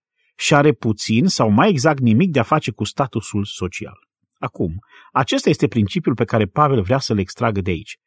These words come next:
pentru că el vrea ca și corintenii să știe că a fi creștin nu este un motiv ca să începi să schimbi orice fel de relații sociale.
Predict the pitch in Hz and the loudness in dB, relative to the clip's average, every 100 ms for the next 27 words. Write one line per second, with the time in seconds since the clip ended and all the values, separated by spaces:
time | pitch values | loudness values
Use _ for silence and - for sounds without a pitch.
0 | _ - 160 151 143 127 90 113 147 - | _ -2 0 2 2 2 2 2 2 0
1 | 117 - 202 214 202 110 85 85 147 - | -4 -4 0 2 2 0 -4 -4 -4 -2
2 | 123 - - 196 135 107 - - 131 98 | -4 -2 0 2 2 -2 -2 -4 -2 -2
3 | - - 78 85 160 190 254 - 156 127 | -6 -12 -10 -8 -2 0 0 2 2 2
4 | 107 175 - 117 113 98 170 - 104 - | 2 -2 -2 -2 0 0 0 -2 -4 0
5 | 160 156 - 190 - 107 156 123 110 98 | 0 0 0 -2 0 -2 0 0 0 0
6 | 110 107 95 82 - 73 - | -2 -4 -8 -8 -10 -14 -16